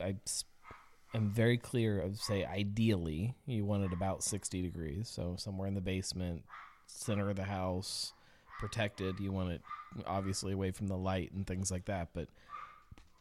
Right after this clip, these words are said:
it's ideally. When I first started cellaring beer, I was in an apartment, and I just found a good closet kinda in the center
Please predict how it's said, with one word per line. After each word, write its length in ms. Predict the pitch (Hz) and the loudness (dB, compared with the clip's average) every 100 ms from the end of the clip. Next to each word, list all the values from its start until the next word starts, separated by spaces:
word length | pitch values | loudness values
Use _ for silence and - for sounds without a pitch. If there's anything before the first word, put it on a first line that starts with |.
| - - | -8 -4
it's 320 | 143 - - _ - - - | -2 -4 -6 _ -20 -20 -4
ideally. 640 | 110 107 120 120 80 69 98 - _ _ _ _ - _ _ _ _ - - | 0 4 4 4 2 -4 -6 -10 _ _ _ _ -20 _ _ _ _ -10 0
When 160 | 131 120 | 4 6
I 80 | |
first 280 | 131 135 139 | 6 4 4
started 220 | - 120 123 | 6 4 6
cellaring 380 | 120 123 117 | 6 6 6
beer, 180 | 101 107 | 4 4
I 40 | 107 | 4
was 120 | 98 | 4
in 80 | 98 | 2
an 100 | 101 | 0
apartment, 520 | - 90 87 104 98 - - - - | 0 -2 0 -2 -2 -8 -20 -16 -6
and 340 | 92 95 92 - - _ _ _ _ - - - - - - | -4 -2 -4 -6 -16 _ _ _ _ -20 -20 -20 -18 -8 0
I 100 | 101 | 2
just 180 | 104 - | 2 2
found 280 | 104 104 | 4 6
a 40 | 104 | 6
good 220 | 113 117 | 4 4
closet 480 | 117 92 98 104 - | 2 4 4 4 0
kinda 200 | 107 95 | 0 2
in 80 | 87 | 2
the 60 | |
center 400 | 90 - 92 98 | 0 0 2 0